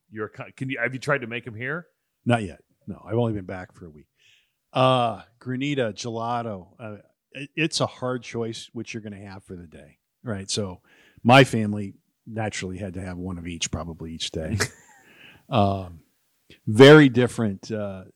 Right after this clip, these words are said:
Speaker 2: experience. They serve it kind of in a tall parfait glass. You know, we, you and I probably have these little tiny gelato cups, right?
Speaker 1: Yeah.
Speaker 2: This is served, like, in a, in a tall dish,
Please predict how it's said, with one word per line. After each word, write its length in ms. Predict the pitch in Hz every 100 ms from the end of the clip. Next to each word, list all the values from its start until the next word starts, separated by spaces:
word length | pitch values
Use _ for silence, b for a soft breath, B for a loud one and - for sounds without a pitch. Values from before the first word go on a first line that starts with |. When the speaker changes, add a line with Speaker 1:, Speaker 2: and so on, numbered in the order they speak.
| -
Speaker 2:
experience. 560 | - - 110 107 92
They 60 | 113
serve 300 | - 143 131
it 200 | 131 _
kind 160 | 120 113
of 80 |
in 80 | 104
a 80 | 101
tall 400 | - 113 113 113
parfait 560 | - 107 98 - 110 101
glass. 460 | 101 107 110 104
You 60 | 127
know, 180 | 120 117
we, 180 | - 123 139
you 100 | 147
and 100 | 123
I 140 | 123
probably 360 | 113 113 104 104
have 100 | 104
these 120 | 101
little 140 | 110
tiny 300 | 98 107 107
gelato 480 | 95 90 90 92 80
cups, 340 | - 76 - -
right? 220 | 92 95 _
Speaker 1:
Yeah. 220 | 90 85 98 b b b b b _ _ -
Speaker 2:
This 220 | 139 -
is 100 | 180
served, 380 | - 143 143 120
like, 220 | 113 107
in 80 | 104
a, 220 | 95 90 101 117 104 110
in 80 | 104
a 60 | 101
tall 520 | - - 120 123 123
dish, 360 | 101 107 117